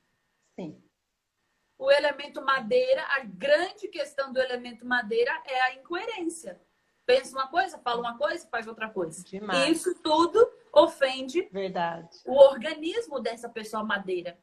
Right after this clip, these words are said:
Speaker 2: E aí ela se torna uma
Speaker 1: Uhum.
Speaker 2: pessoa indecisa. Quais são as somatizações dessas pessoas? Cabelo caindo, cabelo fraco, unhas fracas, os olhos
Speaker 1: Uhum.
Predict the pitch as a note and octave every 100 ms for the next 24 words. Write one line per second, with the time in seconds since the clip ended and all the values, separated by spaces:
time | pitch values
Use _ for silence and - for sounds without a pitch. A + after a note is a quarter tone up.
0 | _ _ _ - A#3+ B3+ B3+ D4 D4+ D4
1 | D4+ D#4 D#4 D4+ D#4 D4+ D4 D4 - B3+
2 | G#3 G#3 C#4 E4+ E4 D#4 D#4+ D4 C4+ C#4+
3 | A#3+ A#3+ C#4 D4 D4+ A#3 A#3 A#3+ - C4
4 | - E4 G#4 C5 - _ _ _ - D4+
5 | D4+ - D#4+ D4+ D4 C#4+ C4+ C4+ B3+ C#4
6 | - C#4+ C4 B3 - C4+ B3+ C4 C4 -
7 | C#4 B3 A#3+ A#3 B3 G#3+ B3 C4 B3+ -